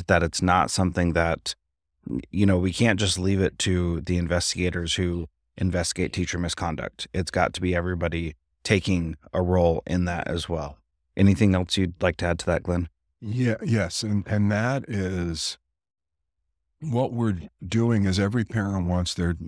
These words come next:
Speaker 2: child to be healthy and raised in, in a good community. And so it's important for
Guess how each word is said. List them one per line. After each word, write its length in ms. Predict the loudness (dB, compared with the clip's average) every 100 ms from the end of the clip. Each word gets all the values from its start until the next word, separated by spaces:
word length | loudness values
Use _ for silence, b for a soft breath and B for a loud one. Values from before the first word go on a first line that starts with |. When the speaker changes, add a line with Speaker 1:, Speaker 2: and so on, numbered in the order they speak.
| -6
Speaker 2:
child 340 | -2 -2 -2
to 80 | -4
be 120 | -6
healthy 400 | -4 -2 -2 -2
and 120 | 0 2
raised 300 | 0 0 -2
in, 240 | -4 -4 -4
in 120 | -6
a 60 |
good 220 | -4 -6 -6
community. 520 | -6 -6 -6 -6 -10 _ _ _ _ _ _ _ _ _
And 220 | -2 0
so 140 | -2 -4
it's 120 | -4
important 560 | -4 -6 -14 -14 -16 -16
for 480 | -4 0 2 0